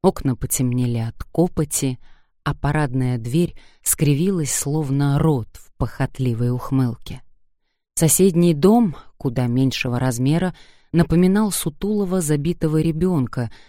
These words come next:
стоящего рядом с развязанным старшим братом.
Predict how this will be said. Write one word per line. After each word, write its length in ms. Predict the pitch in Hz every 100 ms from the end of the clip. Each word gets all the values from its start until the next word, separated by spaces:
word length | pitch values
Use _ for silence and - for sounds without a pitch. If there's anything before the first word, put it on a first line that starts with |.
| _
стоящего 760 | - - 123 127 113 - 123 123
рядом 440 | 147 165 131 113
с 140 | -
развязанным 800 | 131 123 117 123 170 139 139 135
старшим 640 | - - 117 - - 123 123
братом. 500 | 117 - - -